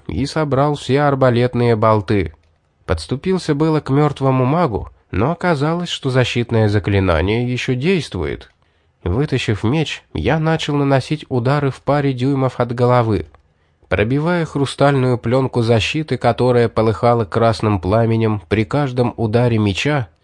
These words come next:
очень быстро истощил запас энергии заклинания, и вскоре защита исчезла. Убрав меч в ножны,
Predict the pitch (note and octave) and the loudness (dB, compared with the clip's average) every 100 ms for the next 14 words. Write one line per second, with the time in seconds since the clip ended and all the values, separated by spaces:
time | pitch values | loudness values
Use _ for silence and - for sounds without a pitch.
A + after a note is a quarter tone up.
0 | _ D#3+ G3+ - E3 C3+ E3+ E3+ D#3+ D3+ | _ -6 -6 -2 -2 0 -2 -4 -6 -6
1 | D3+ - D3 - A3 C3+ A2 - A2 - | -6 -2 -2 0 -6 2 2 4 0 2
2 | A2 A2+ G#2+ G#2 G#2 G2 G2 G2 G2+ E3+ | 2 4 2 0 0 0 0 0 0 0
3 | D#3+ D#3+ D3+ - _ - F#2 - - G3 | 0 0 -2 -6 _ -6 -6 -4 -4 -2
4 | D#3 B2+ G#2+ - B2+ A#2 G#2+ - C#3+ C3+ | 0 2 0 -2 -2 0 0 0 -2 -2
5 | G#2 - - _ _ _ _ _ - F#2+ | -2 -6 -10 _ _ _ _ _ -4 0
6 | G#2+ A2 G2+ G2+ G2+ F#2 - E2+ A2+ C3 | 2 2 2 2 2 0 -4 0 0 0
7 | B2+ D#3 | -2 -4